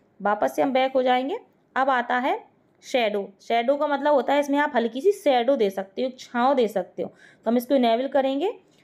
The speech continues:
तो हम इसमें मान के चलिए ब्लू कलर ले रहे हैं, तो हल्की सी देखिए ब्लू का टच आ रहा है, शैडो सी आ रही है, इसको हम थोड़ा सा चेंज करेंगे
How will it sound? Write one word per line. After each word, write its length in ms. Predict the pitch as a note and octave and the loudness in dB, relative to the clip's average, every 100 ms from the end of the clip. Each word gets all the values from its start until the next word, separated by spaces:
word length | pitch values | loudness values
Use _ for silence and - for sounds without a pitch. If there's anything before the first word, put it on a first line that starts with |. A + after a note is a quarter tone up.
| _ _ _ | _ _ _
तो 240 | C4 C#4 D4+ | 4 4 4
हम 200 | B3 C4+ | 0 -2
इसमें 220 | C#4 D4+ | -2 0
मान 160 | C4+ | 0
के 60 | C4 | 0
चलिए 180 | D4+ D#4+ | 0 0
ब्लू 240 | A3+ A#3+ D4 | 0 0 2
कलर 200 | B3 A3 | 2 2
ले 140 | F#3+ | 0
रहे 120 | F#3 F3+ | -4 -6
हैं, 120 | - | -12
तो 100 | A#3 | -4
हल्की 340 | E4 F#4 F4+ | -2 0 0
सी 120 | E4 | -2
देखिए 220 | C#4+ D4 C4+ | -2 -2 -2
ब्लू 220 | A#3 C#4+ | 0 0
का 100 | D4 | 0
टच 260 | E4 D4+ D4+ | 0 0 0
आ 120 | G#3+ | -2
रहा 120 | F3+ | -2
है, 120 | - G3+ | -4 -6
शैडो 380 | - B3+ B3+ C#4+ | -2 0 0 0
सी 160 | C#4 | 0
आ 120 | G3 | 0
रही 160 | F#3 - | 0 -6
है, 60 | G#3 | -10
इसको 180 | - | -6
हम 80 | B3+ | -8
थोड़ा 340 | A#3+ C4 C#4 C4+ | -2 2 2 2
सा 80 | B3+ | -2
चेंज 240 | B3+ A#3+ | -2 -2
करेंगे 360 | A#3+ B3 B3+ | -2 -4 -4